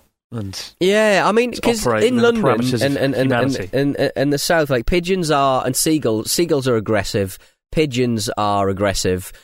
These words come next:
Speaker 2: They've all got gnarled feet. Nobody has a real kind of warm spot for them, uh, really. And, and the T V, again, the T V show in the eighties called Pigeon Street tried to, uh, tried to affect a slight change in that, but, but, but clearly not.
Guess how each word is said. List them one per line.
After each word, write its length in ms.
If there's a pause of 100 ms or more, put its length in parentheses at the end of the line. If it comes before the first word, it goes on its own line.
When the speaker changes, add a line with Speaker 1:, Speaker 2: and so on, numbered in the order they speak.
(140)
Speaker 2:
They've 140
all 120
got 180
gnarled 320
feet. 480
Nobody 380
has 180
a 80
real 300
kind 180
of 120
warm 260
spot 340
for 120
them, 200 (360)
uh, 160
really. 540
And, 220
and 160
the 40
T 180
V, 80
again, 260
the 60
T 120
V 80
show 160
in 80
the 80
eighties 260
called 200
Pigeon 240
Street 280
tried 240
to, 240
uh, 200 (120)
tried 200
to 200
affect 340
a 40
slight 280
change 300
in 100
that, 140
but, 220
but, 140
but 120
clearly 240
not. 220